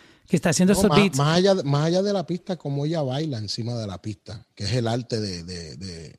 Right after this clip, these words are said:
Speaker 2: de rapear también, tú sabes. Cómo ella va con el beat, ¿tú me entiendes? Muy duro, muy duro.
Speaker 1: ¿La habías escuchado
Speaker 2: Ya,
Speaker 1: antes?
Speaker 2: ya, ya había escuchado el nombre, pero no había escuchado la canción.
Speaker 1: Pa' que
Speaker 2: Pero
Speaker 1: veas,
Speaker 2: ahora
Speaker 1: viste que hay,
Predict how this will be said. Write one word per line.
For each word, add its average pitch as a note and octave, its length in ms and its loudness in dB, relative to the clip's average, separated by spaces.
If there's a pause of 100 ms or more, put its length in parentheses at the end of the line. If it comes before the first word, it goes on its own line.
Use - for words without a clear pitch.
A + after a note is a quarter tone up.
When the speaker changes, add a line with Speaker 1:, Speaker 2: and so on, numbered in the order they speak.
(100)
Speaker 2:
de G2+ 200 -10
rapear C3+ 380 -4
también, B2+ 420 -2
tú A2+ 120 -8
sabes. A2+ 380 -4 (320)
Cómo B2+ 260 0
ella D3+ 200 2
va C#3 260 2
con C#3 140 -2
el A2+ 180 -2
beat, G#2+ 380 -4 (200)
¿tú C#3 100 0
me D3+ 80 4
entiendes? B2+ 560 -2
Muy B2+ 320 0
duro, C3+ 400 2
muy A#2 180 -2
duro. B2+ 320 -4 (560)
Speaker 1:
¿La F#3 140 2
habías G#3 200 4
escuchado C#4 420 6
Speaker 2:
Ya, D#4 60 10
Speaker 1:
antes? C#3+ 360 4 (300)
Speaker 2:
ya, C3 320 2
ya B2 460 -10
había D3 160 4
escuchado G3+ 400 0
el G3 80 0
nombre, F3 280 0
pero C3+ 160 -2
no B2+ 100 -4
había C3 160 -2
escuchado D#3+ 320 -4
la D#3+ 100 2
canción. C#3 560 -2
Speaker 1:
Pa' F#3 140 2
que E3 100 0
Speaker 2:
Pero F3+ 80 4
Speaker 1:
veas, A#3 220 6
Speaker 2:
ahora - 40 2
Speaker 1:
viste A#3 220 4
que B3+ 80 2
hay, A#3 100 0